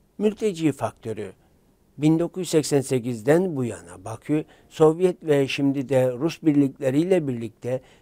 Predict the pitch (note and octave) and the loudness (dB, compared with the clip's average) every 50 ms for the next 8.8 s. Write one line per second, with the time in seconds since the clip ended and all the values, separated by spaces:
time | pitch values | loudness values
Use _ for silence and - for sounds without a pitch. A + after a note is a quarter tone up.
0 | _ _ - C#3 C#3 C3+ C#3+ C#3+ D3 D3 D3+ D3+ D3 D3 D3 C3+ A#2 C#3+ D3+ D#3+ | _ _ 2 4 6 8 6 6 6 4 4 2 2 2 2 0 4 4 4 4
1 | E3 D#3+ - - C#3+ C#3 _ C#3+ B2 - _ C3 A#2 A2 A2+ A2 A2+ A#2 A#2 A2+ | 4 0 0 -2 -6 -6 _ -6 -6 -6 _ -10 -10 -10 -10 -12 -12 -12 -12 -12
2 | - - - - A2+ G#2+ G#2+ G2+ G2 G2 G2 _ _ _ _ _ _ _ _ _ | -14 -14 -12 -10 -10 -10 -10 -12 -14 -16 -18 _ _ _ _ _ _ _ _ _
3 | F3 F3+ F#3 F3 - A#3 A3 A3 F#3 - G3+ F#3+ D3+ - D3+ D3+ C#3+ C3+ B2 - | 6 6 6 6 6 4 4 4 4 4 2 2 2 4 4 4 4 4 2 -2
4 | - B2+ B2 B2 A#2+ A#2+ A#2 A#2+ A#2 A2 C3 D#3 E3 E3 D3+ C#3+ D3 D3 D3 D3+ | -6 -6 -4 -4 -6 -6 -6 -8 -6 0 2 4 4 4 4 4 6 8 8 8
5 | D3 D3 C#3+ C#3+ D3 D3 D3 C3+ C3 - D3+ D3 D3 D3 C3+ - - D3 D3 C#3+ | 6 6 2 0 0 -2 -2 -4 -6 -6 -4 -4 -4 -4 -6 -6 -4 -2 -2 -2
6 | C3 C3+ C3+ C3 C#3 C#3 C#3+ C#3 C3 C#3 C3 C3+ C#3 C#3+ D3 C#3+ C#3+ C3+ C3+ C3 | -2 -4 -6 -2 -2 0 0 2 2 0 0 2 0 -2 -2 0 0 -2 -2 0
7 | B2+ C#3 B2+ A#2+ _ - C3+ B2+ A2+ - - B2+ B2+ C3+ C3 C3+ C3+ B2+ A2+ G#2 | -4 -8 -8 -8 _ -8 -8 -8 -8 -8 -8 -2 0 0 0 2 0 -2 -4 -6
8 | G#2+ A#2 G#2+ A#2 A#2 G#2+ A2 A2 A2 G#2+ A2+ G#2+ G#2 G2 G2+ G2+ | -10 -10 -10 -10 -10 -10 -10 -10 -10 -10 -10 -10 -10 -10 -12 -14